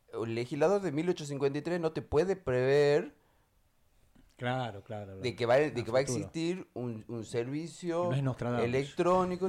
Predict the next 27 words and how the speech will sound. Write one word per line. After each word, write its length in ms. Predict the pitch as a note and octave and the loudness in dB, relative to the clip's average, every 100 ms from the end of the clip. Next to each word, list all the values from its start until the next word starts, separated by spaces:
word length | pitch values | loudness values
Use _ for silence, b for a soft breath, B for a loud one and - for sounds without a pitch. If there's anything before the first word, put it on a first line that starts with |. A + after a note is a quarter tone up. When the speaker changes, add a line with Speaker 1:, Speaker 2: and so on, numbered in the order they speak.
| D#3+ | -2
Speaker 2:
<laughs> 80 | - | -4
Speaker 1:
Claro. 760 | A3 D#4+ F4+ G#3 B2 F2+ D#2 - - _ b b b b - | -6 -4 -4 -4 -4 -6 -6 -16 -20 _ b b b b -8
Es, 80 | B2+ | -6
Speaker 2:
Claro. 180 | F#2 | -2
Speaker 1:
es, 140 | F3 G3 | -4 0
es 140 | G#3 | 0
regular 460 | G3+ F#3 G#3 A#3 B3 | 0 -2 0 0 0
sobre 1040 | - D3 C#3 B2+ A2 G#2+ G2+ F#2 F#2 D#2+ | 0 4 4 2 0 0 0 -2 -4 -6
extraterrestres, 840 | G#2+ C#3+ C#3+ G#3+ F#4 D#4 - A2 G2+ | -6 -4 -4 -2 -2 -2 -4 -4 -2
¿me 120 | G2 | -4
Speaker 2:
Ujú, 60 | G2 | -2
Speaker 1:
entendés? 380 | C3+ D3+ A#3+ - | -2 -2 -4 -10
Speaker 2:
tal 180 | F#2+ F#2 | -14 -12
cual. 220 | F2+ F2 | -14 -8
Speaker 1:
Y 120 | C3 | -4
en 120 | E3 F3 | -4 -4
real-, 240 | B3+ D4+ | -6 -8
y 100 | - | -6
en 80 | E3 | -4
definitiva 540 | F3+ A3+ C#4+ D#4 D#4 A#3+ | -4 -4 -6 -4 -4 -2
lo 100 | C#3+ | -4
que 100 | A#2+ | -6
termina 400 | D#3 A#3 C#4+ G#3 | -8 -6 -6 -4
pasando 560 | G3 E3 A2 G2+ C#3 C#3 | -4 -4 -4 -4 -4 -6
es 100 | D3 | -6
que 140 | E3+ | -6
vos 420 | D#3 C#3+ F#2+ - | -4 -4 -6 -16